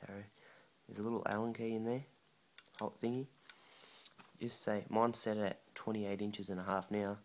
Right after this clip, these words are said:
If I wanted to adjust it to thirty, I would unscrew this, move it up there, bring that thing there, that round thing,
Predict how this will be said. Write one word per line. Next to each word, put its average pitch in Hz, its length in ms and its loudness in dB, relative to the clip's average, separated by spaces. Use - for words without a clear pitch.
If - 80 -8
I 107 80 4
wanted 110 280 2
to 98 60 -6
adjust 101 300 -2
it 92 100 -6
to - 60 -8
thirty, 107 460 0
I - 60 -8
would 90 140 -6
unscrew 110 420 4
this, 127 360 2
move 101 240 0
it 101 60 0
up 107 160 6
there, 120 240 0
bring 110 220 2
that 110 200 0
thing 110 200 2
there, 110 140 4
that 110 160 2
round 110 240 4
thing, 127 180 4